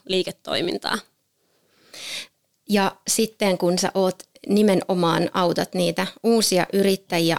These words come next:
Speaker 2: alkuun ja, ja läht-, y-, yleensä yrittäjät lähtee siitä, että ne miettii, mikä se oma liikeidea voisi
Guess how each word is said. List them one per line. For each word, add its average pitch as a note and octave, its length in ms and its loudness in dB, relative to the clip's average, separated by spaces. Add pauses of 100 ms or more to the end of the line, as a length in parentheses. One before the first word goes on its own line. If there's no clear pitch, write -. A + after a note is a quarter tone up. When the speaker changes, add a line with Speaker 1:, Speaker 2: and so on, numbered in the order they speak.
Speaker 2:
alkuun F3+ 760 2 (240)
ja, E3+ 260 0 (120)
ja E3+ 360 -2
läht-, G3 520 -2
y-, G#3 140 2
yleensä A3+ 440 2
yrittäjät G3 460 2
lähtee F3+ 400 0
siitä, F3 480 0
että - 220 -4
ne E3+ 100 2
miettii, F3 640 0 (400)
mikä G3 360 2
se F#3+ 220 0
oma F3+ 320 2
liikeidea F3 920 0
voisi F3+ 400 0